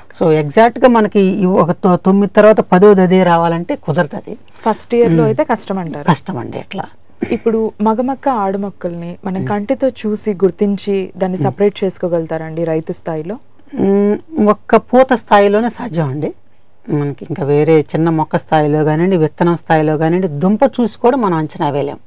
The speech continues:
Speaker 1: కేవలం పూత చూసి మాత్రమే ఇది మగ మొక్క, ఇది మ-, ఆడ మొక్క అని చెప్పగలం.
Speaker 2: పూత సమయంలో మనం దాన్ని,
Speaker 1: మ్.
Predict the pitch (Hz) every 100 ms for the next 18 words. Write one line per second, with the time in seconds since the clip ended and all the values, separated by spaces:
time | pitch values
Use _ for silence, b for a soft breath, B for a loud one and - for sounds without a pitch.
0 | - b b b 180 180 202 240 254 -
1 | 202 214 208 208 196 196 175 170 208 294
2 | 539 196 175 170 165 160 - 220 214 156
3 | 160 160 160 151 147 143 196 226 196 -
4 | 135 - - - 226 214 226 226 214 214
5 | 247 349 262 233 220 208 196 190 175 143